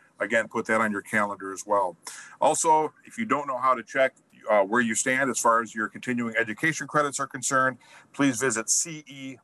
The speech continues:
marketplace dot net, C E marketplace dot net, and get an update of where you stand so you can make sure that you keep track of it. Thank you very much. Have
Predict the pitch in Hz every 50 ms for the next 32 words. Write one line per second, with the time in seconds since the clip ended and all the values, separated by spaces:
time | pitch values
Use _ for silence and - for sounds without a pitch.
0 | _ - 117 117 123 120 - - _ - 120 117 113 107 107 - - - _ _
1 | _ _ _ - 104 104 101 98 101 - _ _ _ _ _ 104 101 104 98 95
2 | - _ _ - - - 147 147 135 127 135 131 123 123 123 127 - - - -
3 | 127 127 127 117 - - - 117 113 110 - 120 131 131 135 - _ _ _ _
4 | _ - 110 104 107 107 104 107 117 117 117 - 120 117 113 113 - - 104 98
5 | 101 110 110 107 101 104 104 - - 113 110 113 117 113 - - 101 101 95 101
6 | 95 98 104 101 - - - 110 107 107 107 98 98 92 - 101 101 - - 107
7 | 98 - - 107 98 92 - - 80 85 85 - - - - - - - - -
8 | - 143 147 143 - 131 156 151 147 143 147 151 - - - - - - 120 120
9 | 120 113